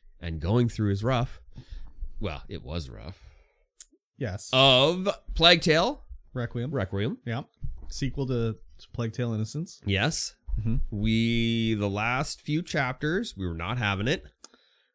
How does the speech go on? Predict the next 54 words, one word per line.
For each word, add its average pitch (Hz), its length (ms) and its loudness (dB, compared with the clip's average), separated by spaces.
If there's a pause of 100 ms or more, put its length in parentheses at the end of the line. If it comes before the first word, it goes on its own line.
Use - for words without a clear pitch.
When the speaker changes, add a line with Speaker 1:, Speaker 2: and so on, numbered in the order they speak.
Speaker 1:
We 95 120 -4
were 92 100 0
like, 90 180 -2
"What 87 160 -2
are 107 40 0
you 120 80 0
guys 147 240 2
doing?" 107 320 2
Speaker 2:
Yeah, 101 120 0
this 120 180 -4
was 147 120 0
chapter 143 300 0
Speaker 1:
This 127 100 -2
is 156 80 -6
Speaker 2:
five 113 460 0
we 98 300 0
played 98 440 -4
today, 95 400 -4
Speaker 1:
Yes, 135 180 -6
Speaker 2:
or 110 120 0
I 95 100 2
Speaker 1:
and 95 80 0
Speaker 2:
played 98 220 -6
today. 104 360 -8
Speaker 1:
Yes, - 280 -6
chapter 123 320 0
five, 135 340 6 (720)
chapters 151 420 0
four, 143 440 2 (600)
chapters 135 440 0
three, 135 180 2
and 135 80 2
chapters 123 380 0
two. 143 180 0
We 117 60 2
were 110 80 2
like, 110 180 2
"Mm, 135 360 -4 (400)
Speaker 2:
Yeah, 135 220 2
Speaker 1:
I 139 60 4
Speaker 2:
this 104 80 4
Speaker 1:
don't 113 160 2
know, 120 60 4
Speaker 2:
is 104 80 4
Speaker 1:
man. 95 100 6
Speaker 2:
not 95 220 8
it. 131 120 4
Speaker 1:
I 107 120 4
don't 117 120 4
know." 120 240 4
Speaker 2:
Chapter 180 320 2
one 165 360 6
was 190 180 4
fine. 127 520 2